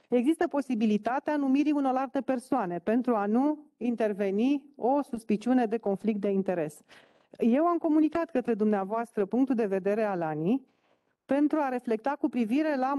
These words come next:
demersurile pe care le apreciați necesare pentru a înlătura riscul determinat de această exercitare simultană a celor două funcții. Cu siguranță, nici în codul administrativ nu putea să fie prevăzută sau reglementată o astfel de situație, nici în legea învățământului,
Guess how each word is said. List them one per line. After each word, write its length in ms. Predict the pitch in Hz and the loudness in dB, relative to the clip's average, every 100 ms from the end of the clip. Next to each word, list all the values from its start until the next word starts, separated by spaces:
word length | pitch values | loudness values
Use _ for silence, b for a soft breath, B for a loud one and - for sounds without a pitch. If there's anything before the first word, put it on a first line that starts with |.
| 254 | -2
demersurile 680 | 208 220 247 339 - 254 | 0 2 2 0 0 0
pe 100 | 247 | 0
care 180 | 233 220 | -2 0
le 60 | 214 | -2
apreciați 560 | 208 202 - 233 247 | 0 -2 0 -4 -2
necesare 580 | 226 208 190 190 233 269 - | -2 0 -2 -2 -2 -2 0
pentru 360 | 240 262 254 | 2 2 2
a 120 | 247 | 0
înlătura 440 | 233 214 214 220 269 | 0 -2 0 -2 -2
riscul 400 | 247 240 - 233 | -4 -6 -6 -2
determinat 600 | 214 214 196 190 208 233 | -2 0 0 2 0 -2
de 100 | 214 | -2
această 580 | 190 214 220 - 214 226 | -2 -2 -4 -2 0 0
exercitare 580 | 185 175 185 185 202 214 | -2 -2 -4 -4 -4 -4
simultană 560 | 208 202 190 180 208 | 0 0 0 -2 -4
a 60 | 202 | -4
celor 260 | - 202 196 | -2 -2 -2
două 240 | 180 185 | 0 -2
funcții. 460 | 175 190 165 160 - b b b b | 0 -2 0 -4 -6 b b b b
Cu 60 | 302 | 2
siguranță, 560 | 370 294 311 254 269 | 2 2 2 0 0
nici 200 | 262 302 | 2 4
în 100 | 320 | 2
codul 260 | 277 277 240 | 2 2 0
administrativ 880 | 220 214 196 - 180 175 196 220 214 | 0 2 2 0 -6 -2 0 0 -2
nu 220 | - 220 285 | -2 0 0
putea 280 | 269 226 | -2 -4
să 120 | 240 220 | -2 -4
fie 200 | 226 233 | -2 -2
prevăzută 520 | 226 196 196 226 220 | -2 -2 -2 -2 -2
sau 180 | 208 208 | -2 -2
reglementată 640 | 196 202 196 185 214 226 | 0 0 0 0 -2 0
o 80 | 190 | 0
astfel 260 | 208 - 208 | 0 -2 0
de 100 | 190 | 0
situație, 520 | - 180 180 208 226 | -2 -2 -2 0 0
nici 200 | 226 254 | 2 2
în 80 | 247 | 2
legea 260 | 220 220 | 0 -2
învățământului, 680 | 208 190 185 185 208 233 240 | -2 -2 -2 -2 -2 0 -2